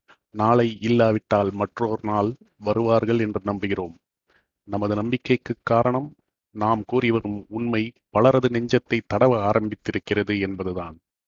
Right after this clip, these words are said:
எப்படியோ நாம் சாமானியர்களாக இருப்பினும்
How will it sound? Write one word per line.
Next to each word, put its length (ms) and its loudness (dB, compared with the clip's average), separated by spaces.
எப்படியோ 520 2
நாம் 360 0
சாமானியர்களாக 800 2
இருப்பினும் 560 -2